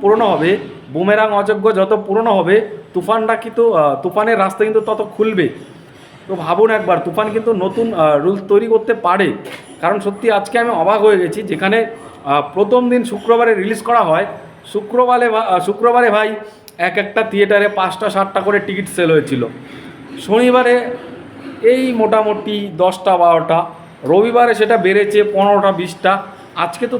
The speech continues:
তিরিশটা পঁয়ত্রিশটা অবধি আমি দেখতে পাচ্ছি। না মানে এটা তো ভালো,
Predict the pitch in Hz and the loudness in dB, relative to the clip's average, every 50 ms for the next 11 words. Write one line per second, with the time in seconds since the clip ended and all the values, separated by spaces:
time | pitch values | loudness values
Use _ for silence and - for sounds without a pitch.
0 | - - 247 240 233 226 - 262 254 247 247 247 240 247 247 233 226 226 - 233 | -6 -6 -6 -6 -6 -4 -4 -4 -2 2 2 2 2 0 -2 -8 -4 0 2 2
1 | 226 220 196 220 220 214 214 190 185 175 160 - 175 160 147 - - - - 120 | 2 2 2 0 0 0 0 0 -2 -2 -2 0 0 0 0 0 -4 -12 -16 -16
2 | - - - - - - - - - - - - - - - - - 208 220 226 | -18 -18 -20 -20 -20 -20 -20 -20 -20 -20 -20 -20 -20 -20 -20 -12 -8 -4 -2 0
3 | 240 247 240 220 - 226 233 262 233 170 143 170 214 226 196 151 113 - - | 2 2 2 2 0 0 0 0 0 0 0 0 2 2 2 0 -2 -4 -8